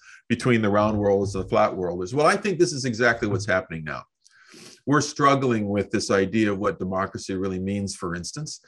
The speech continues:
And part of that struggle are the people that I think understand that there's a long-term consequence of what it means to trust one another and what it means to use facts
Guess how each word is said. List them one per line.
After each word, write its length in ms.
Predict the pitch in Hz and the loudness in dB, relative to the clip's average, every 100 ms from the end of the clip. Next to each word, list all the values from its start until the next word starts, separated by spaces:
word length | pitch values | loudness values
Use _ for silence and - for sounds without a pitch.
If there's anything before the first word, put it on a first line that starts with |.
| - _ | -20 _
And 300 | 120 110 107 | -2 -2 -2
part 180 | 135 135 | 2 2
of 80 | 131 | 4
that 180 | 120 117 | 2 0
struggle 400 | - 131 131 110 | 0 0 0 -2
are 60 | |
the 100 | 98 | -4
people 300 | 95 127 123 104 | -4 -4 -4 -2
that 100 | 104 | -2
I 80 | 101 | -2
think 200 | 113 107 | -6 -6
understand 600 | 107 101 - 113 117 110 | -6 -8 -6 -2 -2 -4
that 100 | 90 | -4
there's 200 | 95 95 | -6 -4
a 20 | |
long-term 640 | 92 98 117 123 123 117 | -6 -4 -4 -2 -2 -2
consequence 680 | 113 113 117 - 110 95 - _ - _ 123 | -2 -4 -4 -8 -6 -8 -8 _ -20 _ 0
of 100 | 113 | 4
what 140 | 123 | 4
it 80 | 113 | 4
means 240 | 107 104 | -2 -2
to 100 | 92 | -8
trust 360 | - 113 110 117 | -2 -2 -2 -6
one 100 | 101 | -6
another 340 | 98 92 95 | -4 -4 -4
and 100 | 92 | -4
what 140 | 98 98 | -6 -6
it 80 | |
means 240 | 95 95 - | -6 -8 -8
to 80 | 95 | -8
use 220 | 90 - | -8 -2
facts 480 | 98 92 - - | 0 0 -2 -12